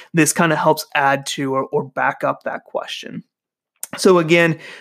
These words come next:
we covered a lot of things today, different topics, but I just wanted to kinda give an overall update. Um, again, regarding the certification clarification, um, the I R S has issued a safe harbor, uh, for loans under two million dollars.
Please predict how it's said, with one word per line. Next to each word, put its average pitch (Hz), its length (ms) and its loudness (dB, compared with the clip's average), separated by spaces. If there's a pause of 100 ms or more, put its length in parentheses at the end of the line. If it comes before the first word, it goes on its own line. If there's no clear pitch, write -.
we 180 80 0
covered 247 280 2
a 254 40 4
lot 180 160 6
of 175 100 0
things 165 200 -2
today, 165 240 -2
different 165 320 -6
topics, 165 440 -4
but 156 140 -6
I 156 40 -4
just 170 160 -10
wanted 180 180 0
to - 80 -16
kinda 170 180 -8
give 156 160 -6
an 131 160 -12
overall 160 640 0 (140)
update. 160 420 -2 (400)
Um, 143 380 -4
again, 170 340 2
regarding 160 440 2
the 151 80 -2
certification 156 840 -6
clarification, 160 960 -6 (300)
um, 139 180 -4
the 139 140 2
I 139 100 4
R 151 80 6
S 151 140 0
has 156 100 -6
issued 147 240 -4
a 127 80 -6
safe 143 320 -4
harbor, 165 380 0 (420)
uh, 131 340 -4
for 143 520 2
loans 151 400 2
under 156 240 0
two 170 240 2
million 147 400 2
dollars. 143 600 -2